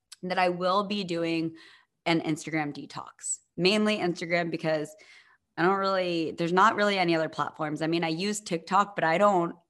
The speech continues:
I only create on TikTok. I never scroll at all. And Instagram, when I looked at my screen time, my average screen time is three hours and forty-five minutes a day. And I was like,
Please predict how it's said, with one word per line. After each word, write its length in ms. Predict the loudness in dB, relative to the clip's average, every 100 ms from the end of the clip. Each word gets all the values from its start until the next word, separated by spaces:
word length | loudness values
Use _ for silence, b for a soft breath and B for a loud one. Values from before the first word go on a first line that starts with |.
| 0
I 200 | 2 2
only 380 | 2 2 2 0
create 360 | -2 -8 -8 -6
on 160 | -6 -6
TikTok. 420 | -10 -8 -6 -4
I 140 | -2 -2
never 300 | -2 -4 -6
scroll 420 | -10 -6 -6 -6
at 160 | -8 -6
all. 300 | -4 0 -2 B B B
And 160 | -2 0
Instagram, 580 | -2 -4 -6 -4 -4 -2
when 120 | -2
I 60 | -2
looked 220 | -2 -4
at 60 | -6
my 120 | -6
screen 300 | -6 -6 -4
time, 340 | -2 0 0
my 220 | 0 0 -2
average 340 | -6 -4 -2 -4
screen 400 | -8 -4 -2 -2
time 280 | -4 -6 -8 B B -8
is 220 | -8 -8 _ _ _
three 280 | -4 0 2
hours 460 | 4 4 4 2 -2
and 160 | -4
forty-five 480 | -4 -6 -4 -6 -6
minutes 540 | -8 -10 -12 -18 -20 _ -6
a 80 |
day. 300 | -4 -6 -14 -20 _ _ _ _ _ _ _ _
And 80 | 4
I 100 | 6
was 200 | 4 0
like, 140 | -12